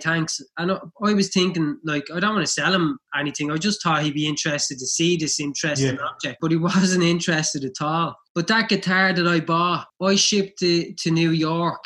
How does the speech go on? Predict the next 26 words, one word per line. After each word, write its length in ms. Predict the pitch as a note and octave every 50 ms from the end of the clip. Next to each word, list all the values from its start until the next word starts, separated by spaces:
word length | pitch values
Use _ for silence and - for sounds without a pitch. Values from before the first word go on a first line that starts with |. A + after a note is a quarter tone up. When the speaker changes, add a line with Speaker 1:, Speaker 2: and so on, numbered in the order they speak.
| - -
Speaker 1:
and 180 | D3+ D3 C#3+ D3
it 40 | D3
went 320 | D3 E3+ F3+ F#3 F3+ E3+
on 200 | F#3+ F3 F3 E3+ D3
into 320 | F3 E3+ D#3+ - D#3+ D#3
an 80 | D#3 D#3
auction 540 | D#3+ D#3+ D#3+ D#3+ - - E3 D#3 D3 D3 D3+ - E3
in 440 | D#3 D3 D3 C#3+ C#3+ C#3+ C#3 C3 - _ - - _ - -
Times 340 | F3 E3+ F3 E3+ E3+ E3 -
Square, 400 | - - E3 D#3+ D#3+ D3+ D3 D3
New 180 | D3 D3 D3
York, 460 | C#3+ C#3+ C#3+ D3 D3 D3+ D3 D3 - - -
in 80 | D#3 C#3+
the 80 | C#3 B2+
Hard 260 | D#3 D#3+ D#3+ D3+ D3+
Rock 180 | D3 C#3 - -
Cafe. 600 | D3+ C#3+ C3+ - - D#3 D3+ D3+ D3+ C#3+ B2+ - _ _ _ _ _ _ _ C#3+
And 160 | C#3+ C#3+ D3
it 80 | C3+ -
sold 440 | - - F3 E3+ F3+ F3+ E3+ E3 -
for 120 | E3 D#3
a 60 | D3
hundred 380 | B2+ E3 F#3+ G3 G3+ F3 E3+ E3
and 120 | D#3+ D#3
fifty 360 | - - E3 E3 E3 - E3 D#3
thousand 580 | - D#3 D3+ D3+ D#3 D#3 D3+ - D3 C3 A#2+